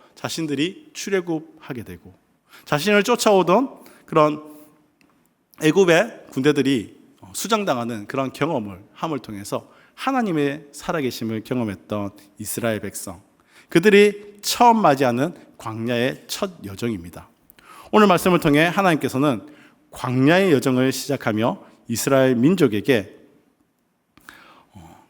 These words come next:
광야 생활의 의미와 광야 생활을 넉넉히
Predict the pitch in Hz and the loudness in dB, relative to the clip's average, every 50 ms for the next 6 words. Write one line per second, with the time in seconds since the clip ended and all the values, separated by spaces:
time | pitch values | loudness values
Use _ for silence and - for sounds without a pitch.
0 | _ - - 123 131 135 143 160 190 196 208 202 - 226 226 208 185 165 165 165 | _ -12 -8 -4 0 2 4 4 4 4 2 2 2 2 2 4 4 4 2 0
1 | - - - - 127 113 117 131 147 147 127 135 107 104 - - _ _ _ _ | -2 -8 -8 -6 -6 -2 -2 0 0 2 0 0 -2 -4 -10 -20 _ _ _ _
2 | - - - 117 120 120 135 156 160 - 196 185 175 147 156 190 175 117 - 113 | -18 -14 -10 -6 -2 0 2 2 2 2 0 0 2 2 2 0 -2 -6 -6 -2
3 | 120 135 147 165 185 196 190 - - - - - 196 190 185 185 - - | 2 2 4 4 4 2 0 -6 -12 -6 -2 -2 -2 -2 -2 -6 -12 -20